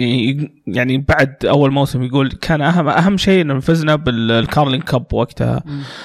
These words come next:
Speaker 1: لانها ع-، عط-، عطت اللعيبه احساس الفوز بالبطولات".
Speaker 2: فعلاً.
Speaker 1: آه،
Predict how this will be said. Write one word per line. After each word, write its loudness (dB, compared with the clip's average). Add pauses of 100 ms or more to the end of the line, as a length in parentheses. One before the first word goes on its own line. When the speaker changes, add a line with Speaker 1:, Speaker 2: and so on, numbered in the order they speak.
(180)
Speaker 1:
لانها 4
ع-، 0
عط-، 0
عطت 2
اللعيبه 2
احساس 0
الفوز 0
بالبطولات". -2
Speaker 2:
فعلاً. -6
Speaker 1:
آه، -4